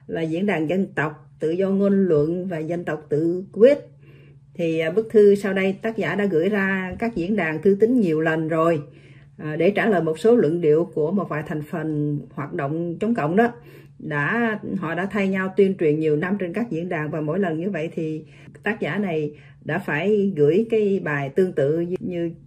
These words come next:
tôi sẽ đọc cho quý vị nghe sau đây. Và tôi xin để nguyên cái nguyên văn để quý vị thấy cái ánh nhìn của, ờ, một cựu công giáo Bắc Kỳ di cư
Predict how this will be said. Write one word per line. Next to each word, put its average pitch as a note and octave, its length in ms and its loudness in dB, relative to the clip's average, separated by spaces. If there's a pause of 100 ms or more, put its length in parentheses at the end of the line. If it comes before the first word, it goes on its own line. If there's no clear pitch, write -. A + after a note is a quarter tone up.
(100)
tôi E3+ 200 -2
sẽ F3 140 -2
đọc D3 260 -6
cho F3 180 -4
quý F#3+ 140 -4
vị E3+ 140 -2
nghe F3 300 -4 (260)
sau F#3 100 -2
đây. F#3+ 200 0 (1700)
Và D#3+ 400 -2
tôi F#3+ 120 2
xin G3 260 2
để E3+ 180 -2
nguyên A3 380 10 (200)
cái A3 300 6
nguyên G3+ 220 8
văn G3+ 360 4
để E3 420 2
quý A3 120 8
vị F3 340 0
thấy C4 440 0
cái A3 320 4
ánh A#3 220 2
nhìn E3 300 4 (640)
của, F3 380 4 (580)
ờ, E3 260 -8
một E3 540 -6
cựu E3 460 4
công F#3 240 -6
giáo G3 320 2
Bắc A3+ 240 -4
Kỳ D3+ 360 0
di G3+ 160 4
cư A3 420 8